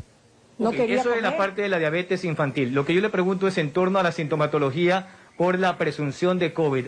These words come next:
Speaker 2: ¿Ustedes lograron confirmar que él estaba contagiado o no?
Speaker 1: No, él no estaba contagiado. Sí, él ha estado en tratamiento.
Speaker 2: Ok.
Speaker 1: Ninguno de nosotros.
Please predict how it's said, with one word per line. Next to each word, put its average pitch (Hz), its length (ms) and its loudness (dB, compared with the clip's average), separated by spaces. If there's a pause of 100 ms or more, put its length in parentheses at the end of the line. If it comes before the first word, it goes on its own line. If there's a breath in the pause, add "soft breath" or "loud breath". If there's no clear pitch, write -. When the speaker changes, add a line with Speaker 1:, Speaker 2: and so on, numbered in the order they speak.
Speaker 2:
¿Ustedes 190 520 0
lograron 165 340 0
confirmar 170 500 -2
que 160 180 -2
él 165 60 -2
estaba 165 360 0
contagiado 165 680 0
o 180 60 -4
no? 143 180 -8
Speaker 1:
No, 247 460 2
él 254 160 0
no 359 60 0
estaba 349 340 -2
contagiado. 285 640 0 (140)
Sí, 277 180 2
él 277 80 2
ha 294 40 -4
estado 294 280 -2
en 277 80 -4
tratamiento. 254 680 -2 (760)
Speaker 2:
Ok. - 100 -20 (460)
Speaker 1:
Ninguno 294 460 2
de 349 100 -2
nosotros. 330 640 -6